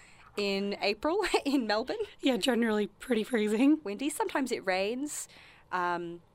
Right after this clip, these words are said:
Speaker 1: but if you're on your way to your car or whatever and it goes out, someone will usually relight it for you. But people have come up with so many techniques to hold onto their light. Like, a lot of people carry lanterns to keep it enclosed.
Speaker 2: To withstand the elements. <laughs>
Speaker 1: Yeah.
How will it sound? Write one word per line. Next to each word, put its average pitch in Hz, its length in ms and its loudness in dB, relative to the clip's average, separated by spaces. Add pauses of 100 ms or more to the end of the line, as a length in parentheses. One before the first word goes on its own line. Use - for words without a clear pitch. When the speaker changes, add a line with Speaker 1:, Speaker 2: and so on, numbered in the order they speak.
(420)
Speaker 1:
but 226 200 -2
if 214 160 -6
you're 214 120 0
on 196 140 0
your 185 100 0
way 170 260 -2
to - 120 -12
your 165 100 -4
car 170 320 0
or 170 60 -2
whatever 160 400 -6
and 156 120 -4
it 160 80 -10
goes 160 300 -6
out, 156 280 0
someone 151 380 -10
will 160 100 -10
usually 156 360 -8
relight 151 360 -4
it 156 100 -8
for 160 240 -6
you. 147 240 -8 (340)
But 160 120 -6
people 180 260 -6
have 180 160 -8
come 170 120 -4
up 160 140 -4
with 175 100 -10
so 165 180 -4
many 165 220 -6
techniques - 760 -8 (160)
to 185 100 -10
hold 156 300 -4
onto 160 200 -6
their 156 180 -4
light. 156 440 -2 (320)
Like, 165 140 -6
a 165 40 -2
lot 170 120 0
of 175 80 -4
people 175 240 -6
carry 160 320 -2
lanterns 165 800 -4 (1200)
to - 100 -20
keep 165 260 -10
it 160 100 -6
enclosed. 160 580 -2
Speaker 2:
To 294 120 6
withstand 262 760 4
the 240 140 4
elements. 269 760 6
<laughs> 208 40 -8
Speaker 1:
Yeah. 185 160 -2